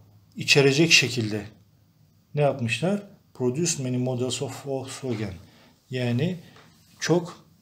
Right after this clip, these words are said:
Volkswagen modelleri üretmişler. These were produced in Emden, Osnabrück, Wolfsburg and other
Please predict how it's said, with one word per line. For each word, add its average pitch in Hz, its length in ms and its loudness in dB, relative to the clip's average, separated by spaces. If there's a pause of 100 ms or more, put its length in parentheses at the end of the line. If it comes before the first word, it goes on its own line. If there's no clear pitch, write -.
(260)
Volkswagen 127 540 0
modelleri 120 460 0
üretmişler. 120 560 -2 (2000)
These 196 280 6
were 151 260 8
produced 143 500 0
in 151 280 0 (100)
Emden, 160 480 2 (520)
Osnabrück, 139 1080 0 (560)
Wolfsburg 156 580 0 (380)
and 127 200 -4
other 160 540 0